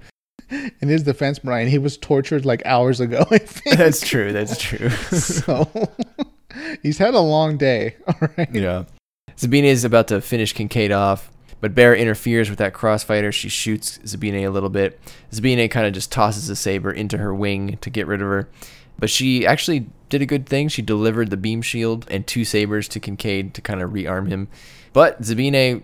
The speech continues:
Speaker 2: takes aim at Kincaid and just stabs the X one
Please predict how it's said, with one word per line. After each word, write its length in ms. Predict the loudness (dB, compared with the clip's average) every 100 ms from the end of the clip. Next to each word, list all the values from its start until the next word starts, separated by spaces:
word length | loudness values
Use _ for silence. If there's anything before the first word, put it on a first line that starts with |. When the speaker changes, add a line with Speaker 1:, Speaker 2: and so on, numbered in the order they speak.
| -6
Speaker 2:
takes 240 | -2 -2 0
aim 220 | -2 -2
at 80 | -4
Kincaid 400 | -6 -2 -2 -2
and 240 | -4 -6
just 180 | -8 -8
stabs 600 | -8 -6 2 4 4 2
the 160 | 0 0
X 200 | -2 -4
one 380 | -4 -4 -4